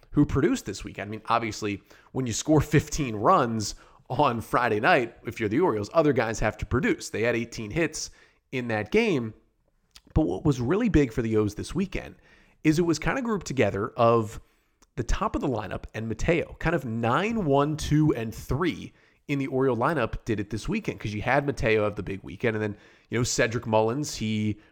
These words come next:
reached base five times on the weekend, including two doubles, two walks on Friday. You had Adley reaching base seven times over the weekend, had that monstrous two-run home run on Friday night, obviously got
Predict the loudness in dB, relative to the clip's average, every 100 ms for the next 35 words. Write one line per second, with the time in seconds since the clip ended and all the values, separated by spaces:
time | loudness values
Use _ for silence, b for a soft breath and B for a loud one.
0 | B -6 -4 0 0 0 -2 0 2 2
1 | 0 0 -2 -2 -2 -2 -2 -2 -4 -2
2 | -2 -4 -4 -6 2 4 4 2 0 -4
3 | -2 0 -2 -4 -8 -8 -4 -4 -4 -8
4 | -10 B B B 2 4 4 2 2 4
5 | 2 2 0 -2 0 0 0 -4 -2 0
6 | 0 0 0 2 -2 -4 -2 0 0 -2
7 | -2 -2 -2 0 -2 -2 -6 -6 -4 -4
8 | -4 -2 0 0 -4 -14 b b b 0
9 | 4 4 4 0 -2 -2 0 0 0 -2
10 | -6 -4 -2 -2 -4 -8 -14 -14 -2 0
11 | 2 2 0 -2 -2 -2 -6 -6 -4 0
12 | -2